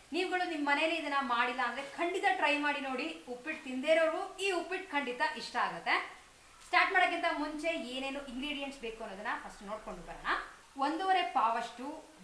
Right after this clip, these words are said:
ಬನ್ಸಿ ರವೆ, ಒಂದು ಚಿಕ್ಕ ಸ್ಪೂನ್‌ನಲ್ಲಿ ಸಾಸಿವೆ, ಹಾಗೆ ಜೀರಿಗೆ, ಕಡಲೆಬೇಳೆ ಮತ್ತೆ ಉದ್ದಿನಬೇಳೆ ಒಗ್ಗರಣೆಗೆ ತಗೊಂಡಿದ್ದೀನಿ,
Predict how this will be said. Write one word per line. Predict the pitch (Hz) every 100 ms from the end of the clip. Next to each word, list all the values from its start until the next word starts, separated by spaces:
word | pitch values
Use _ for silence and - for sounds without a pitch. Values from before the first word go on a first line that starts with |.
| 175
ಬನ್ಸಿ | 202 214 262
ರವೆ, | 202 170 311 - - - - - 302
ಒಂದು | 349 392
ಚಿಕ್ಕ | 349 359
ಸ್ಪೂನ್‌ನಲ್ಲಿ | 359 330 320 285 277 302 - - -
ಸಾಸಿವೆ, | 247 240 - 190 214 - - - - - 220
ಹಾಗೆ | 214 226 220
ಜೀರಿಗೆ, | 180 214 320 285 208 294 - - - - -
ಕಡಲೆಬೇಳೆ | 285 226 302 320 294 302 330
ಮತ್ತೆ | 262 220 247
ಉದ್ದಿನಬೇಳೆ | 262 202 214 226 202 208
ಒಗ್ಗರಣೆಗೆ | 220 - 208 202 175 185
ತಗೊಂಡಿದ್ದೀನಿ, | 180 165 147 147 226 - -